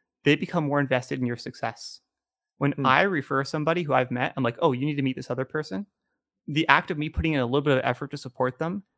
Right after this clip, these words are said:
Speaker 1: makes me care about them more. This is
Speaker 2: Mm-hmm.
Speaker 1: another psychology thing. And
Speaker 2: Yeah, I
Speaker 1: even
Speaker 2: can
Speaker 1: though I'm
Speaker 2: tell.
Speaker 1: aware of that technique, it's still, I still feel it.
Speaker 2: Yeah.
Speaker 1: And I just let it be. I'm like, "Hey, I do like this person more 'cause I'm helping them. You know
Speaker 2: Right.
Speaker 1: what? I'm gonna own it."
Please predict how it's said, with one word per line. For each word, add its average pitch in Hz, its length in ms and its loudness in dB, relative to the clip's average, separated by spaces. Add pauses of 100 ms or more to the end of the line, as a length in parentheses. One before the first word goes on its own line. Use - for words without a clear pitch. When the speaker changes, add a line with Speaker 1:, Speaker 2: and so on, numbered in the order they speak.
Speaker 1:
makes 139 280 2
me 143 100 0
care 139 220 0
about 123 280 2
them 117 100 -6
more. - 260 -8 (160)
This 135 180 -4
is 143 100 -4
Speaker 2:
Mm-hmm. - 0 -
Speaker 1:
another 139 240 4
psychology 123 540 -4
thing. - 160 -20 (500)
And 151 80 8
Speaker 2:
Yeah, - 100 6
I 202 60 4
Speaker 1:
even 196 40 2
Speaker 2:
can - 20 4
Speaker 1:
though 185 140 6
I'm 151 120 6
Speaker 2:
tell. - 20 8
Speaker 1:
aware 127 460 4
of 175 120 -2
that 156 200 2
technique, 139 640 -4 (140)
it's 160 140 0
still, 156 560 4
I 139 60 0
still 139 180 -4
feel 120 280 -2
it. - 60 -18 (400)
Speaker 2:
Yeah. 104 160 -2
Speaker 1:
And 143 100 6
I 139 160 8
just 147 220 0
let 143 160 8
it 135 100 -2
be. 131 200 0
I'm 135 120 4
like, 127 140 2
"Hey, 160 200 2 (260)
I 143 120 8
do 156 200 -6
like 190 200 0
this 135 120 -6
person 127 300 -2
more 117 120 -2
'cause 117 180 -8
I'm 117 100 -8
helping 123 340 -12
them. 247 100 -20 (400)
You 143 100 0
know 151 120 6
Speaker 2:
Right. - 20 6
Speaker 1:
what? 208 240 2 (160)
I'm 160 140 0
gonna 202 140 4
own 220 200 4
it." - 140 -10